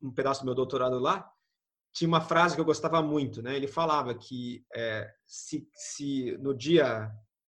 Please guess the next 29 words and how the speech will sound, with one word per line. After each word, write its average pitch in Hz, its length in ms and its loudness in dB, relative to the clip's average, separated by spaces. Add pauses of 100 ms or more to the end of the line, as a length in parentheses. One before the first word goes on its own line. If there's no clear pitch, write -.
(180)
é, 110 360 -2
treze 135 240 4
de 139 80 4
agosto 135 560 6
de 117 120 -12
mil 135 120 -2
quinhentos 131 280 -4
e 123 40 -6
vinte 131 280 -4
e 143 60 0
um, 127 160 2
que 110 100 -6
é 113 40 -6
quando 123 360 -2
efetivamente, 127 960 -2 (200)
esse, 117 220 -6
esse 131 220 -2
é - 20 4
o 131 80 -2
marco, 135 440 2
né, 135 140 -4
na 113 160 -10
cabeça 117 300 -10
das 117 100 -10
pessoas 123 320 -10
do 120 80 -16
fim 135 180 -6
da 131 100 -4
conquista, 175 600 -8